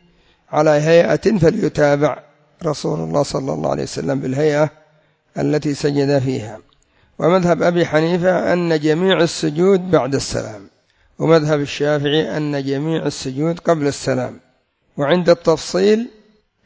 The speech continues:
كما قال مالك والإمام أحمد، إلا أنه في حال الشك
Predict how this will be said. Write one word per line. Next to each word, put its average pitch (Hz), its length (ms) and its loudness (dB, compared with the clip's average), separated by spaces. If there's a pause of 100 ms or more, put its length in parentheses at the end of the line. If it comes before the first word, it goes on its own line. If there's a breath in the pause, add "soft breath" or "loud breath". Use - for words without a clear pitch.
كما 156 300 0
قال 151 680 4
مالك 160 420 2
والإمام 147 460 2
أحمد، 185 380 2 (680)
إلا 156 360 4
أنه 180 320 4
في 156 160 0
حال 180 260 -2
الشك - 580 -4